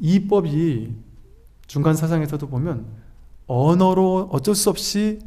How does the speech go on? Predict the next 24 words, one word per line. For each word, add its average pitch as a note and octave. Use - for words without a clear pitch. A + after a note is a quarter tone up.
이해와 F#3
말로 E3+
설명하는 G#3
건 D3+
전부 D#3
다 B2+
이해일 D#3
수밖에 D#3
없거든요. C3
분별일 E3
수밖에 D3+
없거든요. C3
말이 C#3+
분별이니까. C3+
말로 D#3+
하는 G3+
건 E3+
전부 A3
분별이에요. D3
그러니까 D#3
말을 C#3
통해, -
이해를 G3
통해서 G#3